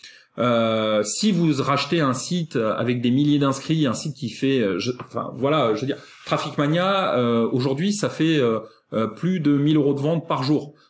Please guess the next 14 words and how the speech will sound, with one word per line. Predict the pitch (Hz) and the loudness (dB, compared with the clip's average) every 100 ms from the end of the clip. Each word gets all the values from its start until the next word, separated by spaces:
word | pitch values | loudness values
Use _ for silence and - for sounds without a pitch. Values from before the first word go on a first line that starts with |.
| - | -8
Donc, | 120 | -4
si | - 160 | -2 0
je | |
devais | 135 123 | 2 2
le | |
vendre, | 147 202 | 2 0
ça | 202 127 | 0 0
vaut | 127 185 135 | 0 0 0
beaucoup, | 131 151 190 170 | -2 -2 -4 -4
beaucoup, | 135 180 180 | -4 -4 -6
beaucoup | 151 143 165 | -4 -4 -2
d'argent, | 147 135 117 | -2 -2 -4
Traffic | - 120 - | -4 -10 -8
Mania. | 120 120 160 202 | -6 -2 -4 -4